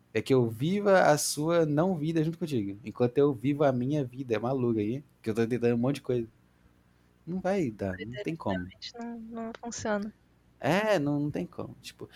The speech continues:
Speaker 1: talvez duas pessoas completamente perdidas, talvez.
Speaker 2: Talvez.
Speaker 1: Talvez dê certo.
Speaker 2: E vem os relacionamentos tóxicos, bom.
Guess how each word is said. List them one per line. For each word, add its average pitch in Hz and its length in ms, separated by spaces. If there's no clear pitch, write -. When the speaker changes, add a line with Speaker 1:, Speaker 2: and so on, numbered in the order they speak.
Speaker 1:
talvez 180 520
duas 156 220
pessoas 135 340
completamente 117 540
perdidas, 107 580
talvez. 120 640
Speaker 2:
Talvez. 226 440
Speaker 1:
Talvez 90 320
dê 107 140
certo. 101 300
Speaker 2:
E 208 180
vem 220 100
os 226 120
relacionamentos 233 760
tóxicos, - 460
bom. 214 160